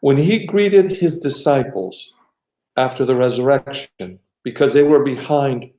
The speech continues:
closed doors, he came and said, Peace be with you.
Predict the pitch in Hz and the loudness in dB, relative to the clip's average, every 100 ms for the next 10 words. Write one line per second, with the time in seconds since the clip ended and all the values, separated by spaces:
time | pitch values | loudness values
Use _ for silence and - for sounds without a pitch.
0 | _ - 147 127 123 - 120 107 85 - | _ -8 -2 -2 -2 -4 -2 -2 -4 -10
1 | - _ _ _ _ _ _ _ _ - | -20 _ _ _ _ _ _ _ _ -12
2 | 147 151 151 139 127 - 123 113 - _ | -10 0 0 0 -4 -4 -4 -4 -12 _
3 | _ _ _ _ _ _ - - 175 185 | _ _ _ _ _ _ -8 -4 -2 -2
4 | - - _ _ _ _ _ _ _ - | -6 -12 _ _ _ _ _ _ _ -12
5 | 110 101 - - | -10 -10 -12 -16